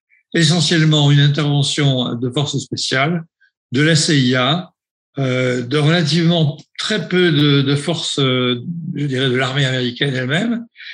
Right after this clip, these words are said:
Et puis, il s'agissait de passer une alliance avec, euh, ce qui s'appelle d'ailleurs l'Alliance, euh, du Nord,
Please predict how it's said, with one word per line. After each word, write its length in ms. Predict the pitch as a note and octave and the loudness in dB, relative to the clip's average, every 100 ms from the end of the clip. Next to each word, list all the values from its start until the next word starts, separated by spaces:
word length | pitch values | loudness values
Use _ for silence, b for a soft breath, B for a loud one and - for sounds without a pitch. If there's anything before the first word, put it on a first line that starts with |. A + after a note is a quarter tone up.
| B D3 | B -6
Et 60 | |
puis, 320 | C#3+ F3 A3 | -2 2 2
il 180 | G3 D#3+ | 2 2
s'agissait 640 | C#3+ F3+ F3 D#3 D3+ E3+ C#3+ | 2 2 2 0 0 0 2
de 140 | C3 | 0
passer 460 | C3+ D#3+ C#3+ - D3 | -2 -2 -2 0 0
une 180 | B2+ | 2
alliance 560 | C3+ B2+ C3+ C3 - - A#2+ A#2+ _ _ _ - | 0 0 -2 -4 -6 -6 -6 -8 _ _ _ -2
avec, 420 | B2+ C#3+ C#3+ - | 0 0 0 -2
euh, 120 | C3 | -2
ce 100 | - | -2
qui 80 | C#3 | -2
s'appelle 280 | C#3 D3 C#3 | -2 0 0
d'ailleurs 240 | B2+ C3+ | 0 0
l'Alliance, 580 | C#3+ D3 D#3+ D3 - C#3+ | 2 2 2 0 -2 -2
euh, 380 | C3+ B2+ B2+ A#2 | -2 0 -2 -2
du 160 | B2 | -2
Nord, 460 | C3 F3 B3 A#3+ | 0 0 0 -4